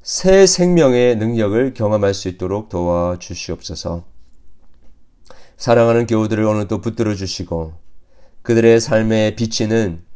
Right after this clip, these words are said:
두려운 어둠의 사망의 그림자를 주님께서 물리쳐 주시고 이것이 끝이 아니라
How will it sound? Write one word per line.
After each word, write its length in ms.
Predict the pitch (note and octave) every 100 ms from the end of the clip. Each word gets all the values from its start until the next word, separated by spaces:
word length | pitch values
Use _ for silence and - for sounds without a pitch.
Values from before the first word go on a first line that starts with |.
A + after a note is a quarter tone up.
| - - - - - - - - -
두려운 480 | C3 C3 B2+ C3 B2+
어둠의 880 | A#2 A#2+ C3 B2 A#2+ A2+ G2 - - -
사망의 680 | - - A#2 B2+ B2+ C3 B2+
그림자를 800 | A#2+ A2 A#2 G#2+ F#2 G#2 F#2+ F#2 - - - - - -
주님께서 840 | - B2+ C3 C3 B2+ C3 B2+ A#2 -
물리쳐 460 | A2 A#2+ C3 - A#2
주시고 640 | G2+ - F2+ F#2+ F2 - - - - _ - - - - _ -
이것이 720 | - C#3+ D#3 D#3 - D3+ D3+ D3
끝이 360 | F#3 F#3 F#3+
아니라 480 | G#2 F#2+ F#2 F2+ F2